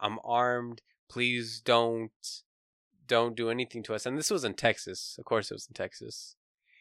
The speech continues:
And sure enough, the brother opens fire on the robber,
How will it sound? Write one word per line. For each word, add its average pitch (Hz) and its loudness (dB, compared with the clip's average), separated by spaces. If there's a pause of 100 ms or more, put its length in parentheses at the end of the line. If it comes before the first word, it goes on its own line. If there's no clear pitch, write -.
(260)
And 120 8
sure 131 0
enough, 123 0
the 107 -6
brother 110 4
opens 107 -4
fire 113 4
on 107 0
the 104 -2
robber, 110 4